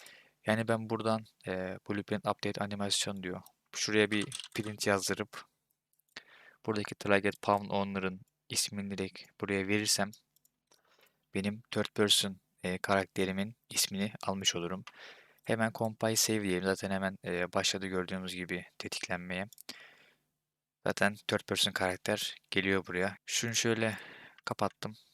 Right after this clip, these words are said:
Biz burada, e, bu Target Palm Owner'ı test edersek bizim buradaki third person içindeki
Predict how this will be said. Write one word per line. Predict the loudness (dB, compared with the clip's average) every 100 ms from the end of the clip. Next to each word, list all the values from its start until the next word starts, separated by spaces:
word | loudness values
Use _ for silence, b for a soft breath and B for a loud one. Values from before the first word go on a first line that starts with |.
| -2
Biz | 0 0 0
burada, | 2 4 2 -2 B B -2
e, | 2 2 0 -2
bu |
Target | -6 0 2 0 -2
Palm | 2 2 2
Owner'ı | -2 -2 -2 -2 -4 -6 B B _ _ -2
test | 0 2 2
edersek | 6 6 4 0 -2 -8 -10 _ -12 -6
bizim | -4 -4 -6
buradaki | -4 -2 -4 -2
third | -2 0
person | -2 2 0 -2
içindeki | 0 2 2 0 -6 -6